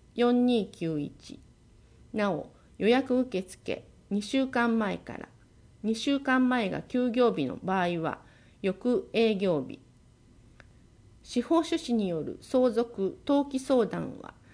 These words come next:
三営業日前までの予約が必要です。法律相談、要予約、担当弁護士、中一、三会場、五日木曜日、十九日木曜日、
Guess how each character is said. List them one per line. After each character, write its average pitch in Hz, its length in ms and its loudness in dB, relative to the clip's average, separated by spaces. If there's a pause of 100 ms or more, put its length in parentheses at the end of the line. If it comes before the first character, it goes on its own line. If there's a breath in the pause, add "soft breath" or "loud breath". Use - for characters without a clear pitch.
(180 soft breath)
三 269 380 0 (160)
営 269 240 6
業 233 220 4
日 - 240 -10 (100)
前 240 240 4
ま 170 140 -2
で 98 160 -8
の - 240 -10
予 180 100 -2
約 240 280 2
が 220 100 -2
必 - 300 -6
要 180 180 2
で 151 180 -6
す。 - 240 -18 (460)
法 294 220 6
律 269 260 2
相 240 300 4
談、 - 280 -6 (140)
要 254 200 6
予 190 120 6
約、 170 500 -2 (240)
担 269 260 6
当 247 420 4
弁 240 260 4
護 220 140 2
士、 - 260 -10 (580 soft breath)
中 269 280 4
一、 - 420 -4 (120)
三 254 320 2
会 214 300 0
場、 - 240 -6 (300)
五 - 300 -4
日 196 320 0 (160)
木 208 280 0
曜 226 260 6
日、 - 220 -12 (320 soft breath)
十 254 240 4
九 247 160 0
日 185 520 -4
木 190 300 0
曜 214 280 4
日、 - 180 -10